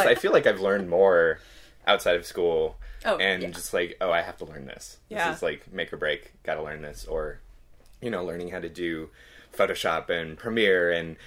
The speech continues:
Speaker 2: and Audacity and all of these
Speaker 1: <laughs>
Speaker 2: different, you know, things and learning how to make a podcast. School didn't teach me any of that.
Speaker 1: I mean, like, after a certain point when you're an adult, I think you just,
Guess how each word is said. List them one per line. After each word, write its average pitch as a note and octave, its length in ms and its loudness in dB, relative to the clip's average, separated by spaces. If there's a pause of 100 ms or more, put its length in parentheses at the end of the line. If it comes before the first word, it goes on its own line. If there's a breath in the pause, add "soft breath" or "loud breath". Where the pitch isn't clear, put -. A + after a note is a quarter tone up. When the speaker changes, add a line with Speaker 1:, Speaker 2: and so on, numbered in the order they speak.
(140 loud breath)
Speaker 2:
and F2 320 -8
Audacity F#2+ 680 2
and F2+ 160 0
all A2 180 4
of G#2+ 80 2
these A2+ 200 2
Speaker 1:
<laughs> - 20 2
Speaker 2:
different, G#2+ 360 4
you G#2 120 0
know, F#2+ 120 2
things F#2+ 400 -2
and F2 320 -6
learning A2+ 300 2
how G#2 80 -2
to G#2+ 60 -2
make G#2 160 -2
a A#2+ 40 -4
podcast. G2 640 -4
School - 240 -16
didn't F2+ 320 -16
teach - 240 -18
me F2 100 -18
any F2+ 120 -16
of - 100 -20
that. - 180 -20 (120)
Speaker 1:
I G3 60 0
mean, G3+ 140 -2
like, F#3+ 140 0
after G#3 220 0
a G3+ 80 -2
certain E3 320 -6
point D3+ 300 -8
when D#3 120 -6
you're D3+ 80 -4
an D3+ 80 -6
adult, C#3+ 400 -6
I E3 60 -6
think D3+ 240 -12
you D3 40 -10
just, - 340 -10